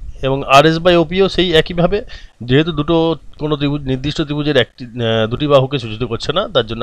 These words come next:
আরেকটি বাহুকে introduce করলাম, আরএস by ওআর এবং ওআর by P, এবং তার জায়গায় সমান দিয়ে এবার মানগুলো আমরা লিখে দিই। পিটি by পিআর এর জায়গায় লিখলাম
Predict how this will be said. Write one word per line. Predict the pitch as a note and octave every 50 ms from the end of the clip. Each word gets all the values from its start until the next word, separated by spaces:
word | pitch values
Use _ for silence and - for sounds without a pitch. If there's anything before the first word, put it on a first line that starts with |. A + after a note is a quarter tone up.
| G#2
আরেকটি | G2+ G#2+ - - B2+ A2
বাহুকে | G#2 A2 G#2+ A2+ A2
introduce | G#2 G2 A2 A2 B2 A#2 - -
করলাম, | D3+ D3 D#3+ F3+ G3 - - - G2
আরএস | G2+ G#2+ G#2+ G#2 G2+
by | A2+ G#2+ G#2 G2+
ওআর | G#2 B2+ D#3 G3 - F3
এবং | C3 B2 A#2+ A2
ওআর | G2 F#2+ F#2 F#2 F#2 F2+
by | F#2+ G2 G2+ G#2
P, | - - G3 B3 - _ _ _ _ _ _ _ _ - - - - - - - - - - - D#3
এবং | D3+ D3+ F3+ A3+ C#4 - - - - - - - - - - - - - -
তার | B2+ A#2 A2+ A2
জায়গায় | A#2 B2 E3+ F3+ - -
সমান | - B2+ A#2+ A2+ G#2+ G#2
দিয়ে | A#2+ C3 B2+ A2
এবার | B2 F3 G#3 A3+ E3 A#2+
মানগুলো | G#2+ G2+ G2 F#2+ G#2 B2 C#3+
আমরা | E3+ G3 G3 E3+
লিখে | C3+ - G2+ - -
দিই। | - - - _ - - - - - - - - - - - - - -
পিটি | F3 G3 F#3 G#3+ G#3+ A3
by | G#3+ G3 -
পিআর | F3 E3+ D#3 D3+ D3
এর | B2+ C3
জায়গায় | B2+ A#2+ B2 A#2+ A2+
লিখলাম | G#2+ A2+ C3+ D#3+